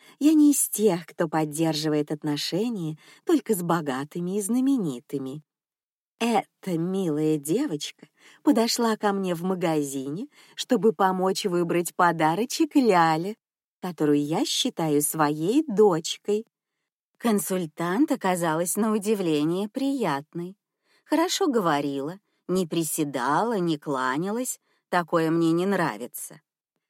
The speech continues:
Она вела себя со мной на равных, но крайне вежливо, почтительно, произвела наилучшее впечатление.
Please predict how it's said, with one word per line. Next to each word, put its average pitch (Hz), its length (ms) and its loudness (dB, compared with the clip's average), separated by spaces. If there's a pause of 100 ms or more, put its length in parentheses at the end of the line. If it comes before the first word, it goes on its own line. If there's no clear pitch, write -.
(160)
Она 190 260 0
вела 175 300 2
себя 175 320 -2
со 170 180 2
мной 170 260 0
на 170 240 0
равных, 139 600 -4 (380)
но 190 240 4
крайне 226 600 2
вежливо, 180 680 -2 (280)
почтительно, 196 1000 -2 (460)
произвела 156 800 2
наилучшее 175 880 2
впечатление. 135 1080 -8